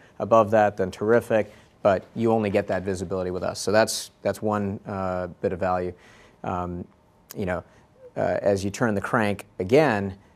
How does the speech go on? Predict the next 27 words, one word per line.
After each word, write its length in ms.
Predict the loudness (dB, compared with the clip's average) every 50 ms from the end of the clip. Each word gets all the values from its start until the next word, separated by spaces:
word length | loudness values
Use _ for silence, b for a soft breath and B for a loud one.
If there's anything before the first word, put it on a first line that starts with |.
| b b _ -8 0
that 280 | 2 4 4 4 4
data 260 | 4 6 6 6 6 4
can 180 | 0 -2 -6
help 300 | -4 -2 0 0 0 4
us 540 | 4 6 6 4 4 0 -6 -6 -6 -6 -8 -12 _ _ _ _ _ _ _ _ _ _ _ -4
identify 600 | -2 0 2 2 0 0 0 -2 0 2 2 2 0 -2
even 320 | -2 -2 -2 -2 -2 -2 0
narrower 420 | 2 4 6 6 6 4 2 0
segments, 640 | -2 -4 -4 -4 -4 -6 -10 -16 -16 -16 -16 -16 -18 _ _ _ _ _ _ _
right? 260 | -8 -6 -6 -6 -8 -10 b b b b b b b
Um, 360 | -10 -8 -8 -8 -8 -10 -12 -14 _ _ 2
we're 140 | 4 4 6
by 160 | 6 6 4
no 180 | 4 2 2
means 260 | 0 0 -2 -2 -4 -2
done 400 | -2 -2 0 -2 -4 -6 -10 -10 -10
on 140 | -8 -6 -6
this 160 | -6 -6 -4
iteration 480 | -4 -4 -2 -2 -2 -2 -4 -6 -10
thing, 200 | -10 -10 -10 -10
right? 240 | -8 -8 -8 -8 -6
We're 140 | -6 -6 -4
talking 260 | 0 0 0 0 0
about 180 | -2 -2 -2 -2
selling 300 | -4 -4 -4 -4 -4 -4
to 60 | -4
marketers. 560 | -2 0 0 0 0 0 -2 -2 -2 -4 -8